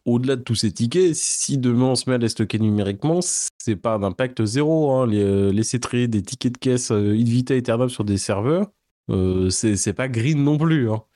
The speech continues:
Donc après, il va falloir voir aussi la politique de rétention de ces tickets, et cetera. Est-ce que du coup, ces tickets, ils, ils seront gardés six mois, un an, euh, comment ça va se passer ?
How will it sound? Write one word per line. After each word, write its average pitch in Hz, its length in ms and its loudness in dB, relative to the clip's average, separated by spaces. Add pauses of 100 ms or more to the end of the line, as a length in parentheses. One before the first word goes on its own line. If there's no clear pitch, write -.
(260)
Donc 131 360 0
après, 147 200 -2
il 143 80 -2
va 120 80 0
falloir 123 200 -2
voir 120 200 0
aussi 117 260 0
la 123 140 0
politique 117 400 -2
de 123 80 0
rétention 110 480 0
de 120 40 -8
ces 110 140 -2
tickets, 104 300 0
et - 20 -4
cetera. 117 420 0
Est-ce 123 140 -2
que 117 80 0
du 110 140 0
coup, 117 120 -4
ces 113 160 2
tickets, 117 460 0
ils, 110 220 2
ils 110 320 2
seront 113 160 -4
gardés 104 240 0
six 123 180 0
mois, 131 300 2
un 113 140 0
an, 131 360 2
euh, 104 120 2
comment 110 220 -2
ça 113 140 -6
va 92 120 0
se - 80 -8
passer ? 139 540 0